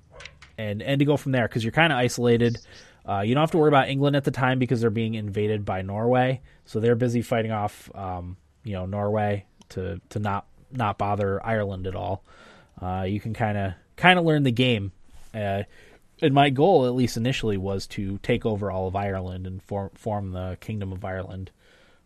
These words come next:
uh, which I did. Uh, and in my longest game that I actually carried into Europa Universalis four, um, I formed the, the, uh, you know, from Ireland, from, I think I started in, I don't know,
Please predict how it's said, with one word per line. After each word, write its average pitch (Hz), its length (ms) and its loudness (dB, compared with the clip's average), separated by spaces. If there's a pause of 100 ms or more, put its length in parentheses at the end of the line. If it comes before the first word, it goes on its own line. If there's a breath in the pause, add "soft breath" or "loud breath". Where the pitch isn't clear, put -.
uh, 95 140 -6
which 95 200 -6
I 95 100 -2
did. 92 320 -4 (180)
Uh, 98 240 -2
and 135 120 0
in 143 160 2
my 135 140 6
longest 147 460 4
game 98 420 -4
that 113 100 2
I 117 40 6
actually 127 260 4
carried 120 320 4
into 110 180 0
Europa 104 480 -2
Universalis 98 600 -8
four, 110 420 -2 (520 soft breath)
um, 90 360 -8 (260)
I 104 640 -2 (220)
formed 131 500 0
the, 117 160 0
the, 107 400 0
uh, 107 240 0
you 131 140 -2
know, 104 120 -2
from 165 360 6
Ireland, 107 460 0
from, 107 320 -4
I 107 100 -6
think 143 180 -4
I 131 40 4
started 113 460 2
in, 98 400 -6 (2500 loud breath)
I 95 120 -4
don't 90 100 -6
know, 90 160 -10